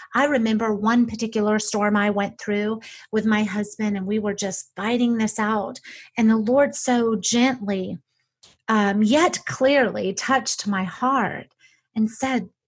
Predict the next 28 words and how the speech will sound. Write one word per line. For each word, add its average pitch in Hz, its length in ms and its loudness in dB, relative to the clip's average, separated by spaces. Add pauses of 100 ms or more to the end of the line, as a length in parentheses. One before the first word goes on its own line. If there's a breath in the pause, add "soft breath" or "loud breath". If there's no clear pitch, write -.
(140)
"You 254 340 0
did 233 260 0
not 196 500 -2 (100)
act 185 380 -4
in 175 140 -4
obedience 180 720 -8
to - 100 -10
what 180 180 -4
I 175 100 -4
called 180 360 -10
you 180 100 -12
to - 200 -12
do." 185 320 -8 (460 loud breath)
And 220 160 6
that 269 200 2
was 262 240 0
something 247 380 2
that 185 160 -4
took 254 200 -4
a 196 60 0
lot 196 380 0
of 277 80 2
maturity 254 460 0
on 214 120 2
my 202 160 0
part 196 380 -8
to 208 140 -6
realize 190 560 -6